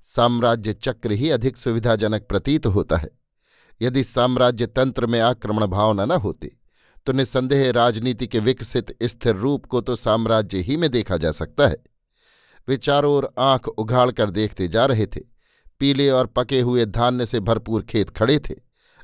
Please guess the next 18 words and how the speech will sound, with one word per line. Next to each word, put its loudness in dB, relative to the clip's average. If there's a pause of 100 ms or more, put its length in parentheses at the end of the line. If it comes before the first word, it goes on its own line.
(140)
आम्र 4
के -4
सघन 0
बागों 2
में 0
कोयलें 0
कूक -2
रही 2
थीं। -10 (520)
स्वस्थ 0
बालक 2
ग्राम 0
के -2
बाहर 2
क्रीड़ा 0
कर -2
रहे 0
थे। -12